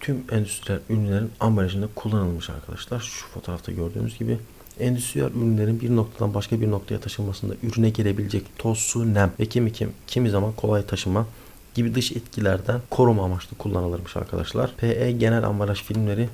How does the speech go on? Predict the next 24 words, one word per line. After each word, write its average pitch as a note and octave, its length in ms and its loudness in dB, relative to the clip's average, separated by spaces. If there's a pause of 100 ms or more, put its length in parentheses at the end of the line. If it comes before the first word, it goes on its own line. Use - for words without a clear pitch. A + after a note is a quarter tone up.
(120)
mobilya, A2 580 2
yatak G2 300 -2
paketleme, F2+ 440 -6
özellikle F2 480 -4
inşaat, A#2 340 -2 (100)
otomotiv, G#2 460 -4
gıda F#2+ 320 0
ve G2 60 -2
çok - 200 -6 (240)
çeşitli - 380 -8
sektörler. A2+ 520 0 (140)
Özellikleri A2+ 640 2 (100)
ısıl B2+ 280 0
yapıştırma B2 600 2
haricinde G#2+ 360 2
herhangi G#2 380 4
bir G#2 80 0
özel G2 300 0 (320)
işlem - 340 -4
uygulanmadan G#2 640 0
sadece A2 440 0
genel A2 280 2
koruma G#2+ 280 -2
amaçlı F#2 260 -2